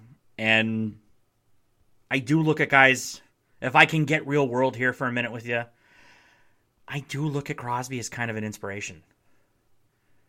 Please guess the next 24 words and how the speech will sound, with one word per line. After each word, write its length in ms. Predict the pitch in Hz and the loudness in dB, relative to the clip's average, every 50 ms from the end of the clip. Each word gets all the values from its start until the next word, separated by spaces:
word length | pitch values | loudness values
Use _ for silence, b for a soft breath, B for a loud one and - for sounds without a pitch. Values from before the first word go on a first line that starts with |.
| _ _ _ _ _ _ _ - | _ _ _ _ _ _ _ -16
You 80 | 104 98 | -14 -14
know? 220 | 95 95 104 110 _ _ _ _ _ _ _ _ _ _ _ _ _ _ | -14 -14 -16 -18 _ _ _ _ _ _ _ _ _ _ _ _ _ _
He's 200 | - 131 123 120 | -12 -10 -10 -6
one 140 | 131 143 151 | -4 -2 0
of 80 | 156 156 | 0 2
those 180 | 151 147 139 | 0 0 0
guys 320 | - 143 143 147 143 110 107 | 0 2 4 4 2 2 -2
you 80 | 110 | -8
go, 140 | 98 98 92 | -10 -10 -12
"Man, 180 | 95 104 107 110 | -12 -10 -10 -10
if 100 | 104 - | -12 -10
he's 200 | - 147 160 156 | -8 -8 -8 -6
doing 240 | - 165 160 156 156 | -4 -2 -2 0 -2
it," 80 | - | -2
he 120 | - 135 127 | -4 -10 -12
kinda, 320 | 127 - 151 190 180 170 | -10 -8 -6 -4 -4 -6
you 180 | 156 147 156 175 | -6 -8 -6 -4
know, 240 | 175 170 170 - - b b b b b | -2 -2 -2 -4 -8 b b b b b
he 140 | - 214 | 0 0
really 360 | 196 151 165 196 214 220 220 202 | 2 6 8 8 8 8 8 6
is 140 | 202 165 | 4 4
inspiring. 600 | 180 185 - - 175 160 160 160 135 104 92 85 95 | 2 -4 -4 0 2 2 2 2 0 -4 -8 -12 -16
You 100 | 104 117 | -16 -12
go, 240 | 110 123 113 113 104 | -10 -8 -8 -10 -10